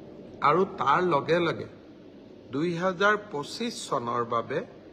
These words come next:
আকৌ এবাৰ নিযুক্তি প্ৰক্ৰিয়া আমি যাতে আৰম্ভ কৰিব পাৰোঁ। বিভিন্ন স্থানত গ'লে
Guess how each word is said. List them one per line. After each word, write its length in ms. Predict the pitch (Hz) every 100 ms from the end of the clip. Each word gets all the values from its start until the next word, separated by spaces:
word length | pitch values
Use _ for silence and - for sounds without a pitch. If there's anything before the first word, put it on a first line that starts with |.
| - - - -
আকৌ 440 | 139 147 - 220
এবাৰ 280 | 214 170 170 151
নিযুক্তি 500 | 127 127 165 - 135
প্ৰক্ৰিয়া 540 | 127 113 - 127 117
আমি 220 | 110 110
যাতে 300 | 110 113 - - - - -
আৰম্ভ 320 | 123 117 104 107 -
কৰিব 240 | 104 95 98 95
পাৰোঁ। 200 | 101 95 - - - - - - - - - - - - - - - - - - -
বিভিন্ন 520 | 117 143 156 180 190
স্থানত 500 | 185 - 139 139 147 - - - - 117
গ'লে 340 | 120 120 131